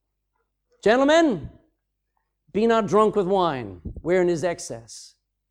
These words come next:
but instead be filled with the Spirit." You know, if you're filled with the Spirit, there's no room for alcohol. So if you're sneaking around and you're trying to handle today's pressures with a little bit of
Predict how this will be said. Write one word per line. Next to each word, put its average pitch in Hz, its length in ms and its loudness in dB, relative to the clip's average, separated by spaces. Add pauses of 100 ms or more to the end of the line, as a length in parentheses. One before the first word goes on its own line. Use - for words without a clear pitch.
(400)
but 123 100 -12
instead 135 840 -8
be 135 140 -8
filled 151 640 -2
with 135 140 -10
the 143 80 -12
Spirit." 143 340 -6
You 175 80 -6
know, 202 80 0
if - 80 -4
you're 160 80 -4
filled 233 200 -4
with 170 100 -6
the 170 40 -6
Spirit, 196 360 -4
there's 170 160 -4
no 180 180 -2
room 165 240 0
for 143 140 -6
alcohol. 110 500 -10 (1300)
So 196 160 -2
if 160 80 -2
you're 226 140 -4
sneaking 202 380 -4
around 190 260 0
and 175 80 0
you're 175 100 -2
trying 180 280 -6
to 156 360 -2 (300)
handle 170 420 -2
today's 156 440 -8
pressures 160 480 -8
with 143 80 -10
a - 20 -6
little 185 140 -2
bit 147 100 -4
of 143 60 -6